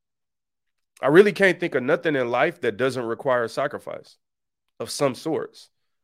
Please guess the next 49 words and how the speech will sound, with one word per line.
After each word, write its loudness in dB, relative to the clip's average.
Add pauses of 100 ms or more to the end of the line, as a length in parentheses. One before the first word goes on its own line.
(180)
So 2
the 2
question 4
is, -2
is -10
the -10
sacrifice -4
worth -4
it? -20 (880)
And -4 (640)
you -12
can't 2
just -2
look 2
at 0
the -2
next -2
social -2
media -6
influencer. -6
You -10
can't 2
look -2
at -4
people's -10
cars 2
and -8
houses. -4
That's -2
why 2
it's -2
always -2 (460)
really -2
silly -2
for -12
me, -6
in -8
my -2
mind, -2
for -6
people -10
to -6
show -2
off 0
that -4
type -2
of -12
stuff. -6
Like, -6